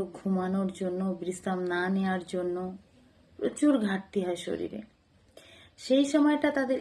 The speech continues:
একটু কেয়ার দরকার হয়, কিন্তু অনেক মেয়ের কপালে সেটা জোটে না। সংসারের খাটনি,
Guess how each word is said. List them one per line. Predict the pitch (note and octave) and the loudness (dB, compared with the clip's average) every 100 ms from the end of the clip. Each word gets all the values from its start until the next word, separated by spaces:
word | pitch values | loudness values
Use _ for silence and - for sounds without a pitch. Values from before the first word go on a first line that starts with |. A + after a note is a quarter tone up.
| - | -4
একটু | A3+ - B3 | -10 -6 -4
কেয়ার | G#3+ G3 F3 | 0 0 -2
দরকার | E3+ F#3+ F#3+ F3+ E3+ | -4 -6 -8 -12 -12
হয়, | E3 - - _ _ | -14 -20 -20 _ _
কিন্তু | - G3 F#3+ F#3 F#3+ F#3+ - - - - _ _ - | -8 -6 -4 -6 -6 -10 -18 -20 -20 -20 _ _ -4
অনেক | A3 B3+ C#4 D#4+ - | 2 6 6 6 4
মেয়ের | A3+ G#3 G3 - | 0 0 -2 -4
কপালে | G3 F#3+ - - - - - _ _ - | -4 -4 -6 -6 -8 -12 -20 _ _ -20
সেটা | - F#3 E3+ | -12 -10 -10
জোটে | D#3 - - D3 | -10 -12 -12 -14
না। | D3+ - _ _ _ | -14 -18 _ _ _
সংসারের | - G#3+ G3 G3 F3 F3+ | -6 -4 -2 -4 -4 -4
খাটনি, | F#3 F3+ G3 G3 | -2 -2 0 -4